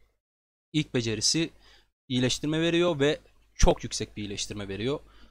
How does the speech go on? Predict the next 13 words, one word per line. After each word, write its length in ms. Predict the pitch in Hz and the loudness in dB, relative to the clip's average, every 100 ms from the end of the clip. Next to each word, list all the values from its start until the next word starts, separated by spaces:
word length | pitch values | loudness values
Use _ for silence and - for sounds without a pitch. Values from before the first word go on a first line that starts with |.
| _ - | _ -4
Oyunda 300 | 127 127 135 | 0 2 2
hala 400 | 143 127 117 120 | 4 4 4 2
onun 160 | 117 | 0
yaptığı 360 | 123 117 - 127 | -2 -2 -2 -4
iyileştirmeye 640 | 113 117 - - 113 120 | -4 -4 -4 -6 -4 -4
karşılık 500 | - 110 104 131 127 | -2 -2 -2 -6 -4
olacak 380 | 113 110 117 - | -4 -4 -6 -6
bir 160 | 113 - - _ _ _ _ | -8 -10 -16 _ _ _ _
şey 240 | - 117 117 | -2 0 0
yok. 220 | 107 - | -2 -2
Yani 200 | 104 98 | -4 -4
Saladin'e 460 | - 120 123 127 | -2 0 0 0
mesela 460 | 123 120 120 120 117 | -2 -2 0 0 0